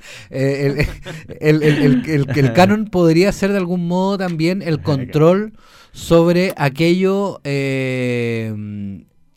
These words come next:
Speaker 1: que no es enajenado, ¿no? O sea, lo enajenado está como fuera del canon en esta, en esta resignificación moderna que se ha hecho del concepto.
Speaker 2: Claro, puede ser.
Speaker 1: Mm.
Speaker 2: Pero cuéntanos tu cuento.
Speaker 1: Sí, no,
Speaker 2: Eso
Speaker 1: yo estaba
Speaker 2: siempre
Speaker 1: pensando en el
Speaker 2: interesa.
Speaker 1: Orla.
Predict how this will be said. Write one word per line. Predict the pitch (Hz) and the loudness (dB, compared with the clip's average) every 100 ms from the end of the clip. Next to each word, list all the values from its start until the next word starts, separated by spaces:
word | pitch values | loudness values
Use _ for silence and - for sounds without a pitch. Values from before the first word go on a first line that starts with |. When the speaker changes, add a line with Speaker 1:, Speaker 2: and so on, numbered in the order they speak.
| _ _ - | _ _ -4
Speaker 1:
que | 151 147 | 0 2
no | 143 | 2
es | 170 196 - | 0 0 -4
enajenado, | 151 143 160 208 269 104 - 117 | -4 -4 -6 -6 -6 -10 -14 -18
¿no? | 180 262 _ _ _ _ _ _ _ _ | -16 -16 _ _ _ _ _ _ _ _
O | - | 0
sea, | 170 | 4
lo | 160 160 | 6 6
enajenado | 160 160 156 202 247 | 4 0 0 0 0
está | - 214 196 | 0 -2 -2
como | 196 | -4
fuera | - 214 165 | -2 0 0
del | 117 - | -2 -4
canon | 302 175 95 82 _ _ _ _ _ _ _ | -8 -6 -8 -14 _ _ _ _ _ _ _
en | 135 143 | -4 -4
esta, | 143 160 143 139 127 123 - - _ | -2 -4 -4 -4 -4 -8 -12 -20 _
en | 117 139 | -8 -4
esta | 143 143 147 143 135 127 123 113 110 110 | -4 -4 -6 -6 -6 -6 -6 -6 -8 -8
resignificación | 117 160 160 143 143 143 120 - 160 151 | -6 -6 -6 -6 -6 -6 -6 -6 -6 -4
moderna | 131 143 170 160 | -2 -2 -2 -4
que | 139 | -6
se | - | -4
ha | 143 | -4
hecho | 143 139 | -2 -4
del | 127 | -4
concepto. | 131 151 - 247 - 85 - - _ | -6 -10 -12 -16 -14 -14 -16 -20 _
Speaker 2:
Claro, | 190 220 247 - | -14 -14 -14 -12
puede | 175 160 | -12 -12
ser. | - 180 _ - | -16 -20 _ -14
Speaker 1:
Mm. | 104 98 | -8 -2
Speaker 2:
Pero | 147 131 | 0 0
cuéntanos | 170 160 131 | 0 -2 -2
tu | 143 | -2
cuento. | 139 87 85 - | -2 -4 -8 0
Speaker 1:
Sí, | 180 | 4
no, | 202 | 6
Speaker 2:
Eso | 214 | 6
Speaker 1:
yo | |
estaba | 202 226 226 | 6 6 4
Speaker 2:
siempre | 202 | 4
Speaker 1:
pensando | 170 226 226 | 4 4 4
en | |
el | 175 | 6
Speaker 2:
interesa. | 165 190 | 6 6
Speaker 1:
Orla. | 143 107 95 92 | 4 0 -4 -8